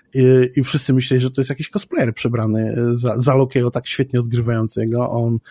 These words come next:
e, tam się bawił. Także w jedną stronę mamy gwiazdy, które cosplayują, wiemy, że gwiazdy lubią cosplayować, a w Polsce, a w Polsce mamy, e, coraz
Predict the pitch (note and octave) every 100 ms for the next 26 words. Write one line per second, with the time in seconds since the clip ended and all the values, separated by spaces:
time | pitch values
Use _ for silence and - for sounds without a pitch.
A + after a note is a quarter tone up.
0 | - - _ - B2 A#2+ A#2 A#2 A#2 A2+
1 | C3 B2 - A2+ G#2+ A2+ C#3 C#3 D#3 -
2 | - - - C3 E3 E3+ - E3+ E3 D3+
3 | D3 B2+ C3 B2 - B2 - - A2+ C3+
4 | C#3+ C3 B2 A#2+ A#2+ A#2+ B2 A#2+ - B2+
5 | C#3+ C#3 C#3+ C3+ - C3+ C3 D#3+ - -
6 | - - - C#3+ D#3 - G3+ G#3 - -
7 | G3+ G3 _ _ - - D#3 - A3+ -
8 | F#3 F#3 F#3+ F#3 - F3 F3 E3+ - -
9 | - G3+ D4 - - -